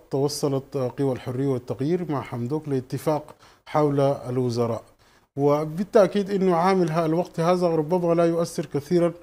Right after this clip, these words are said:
خاصة وأن الأمر كان هو عرضة للتمحيص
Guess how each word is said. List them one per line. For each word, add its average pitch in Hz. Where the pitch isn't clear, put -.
خاصة 185
وأن 175
الأمر 156
كان 180
هو 175
عرضة 165
للتمحيص 143